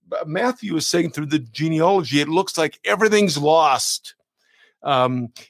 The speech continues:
it looks like God has abandoned his people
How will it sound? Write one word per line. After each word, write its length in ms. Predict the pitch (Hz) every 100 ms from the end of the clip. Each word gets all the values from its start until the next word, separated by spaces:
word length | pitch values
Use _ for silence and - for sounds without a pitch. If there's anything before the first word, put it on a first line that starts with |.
| _
it 140 | 175
looks 260 | 185 185 -
like 240 | 160 151
God 260 | 131 170 185
has 260 | 165 175 147
abandoned 680 | 131 117 180 220 226 226
his 220 | 208 208 -
people 600 | 156 165 160 165 151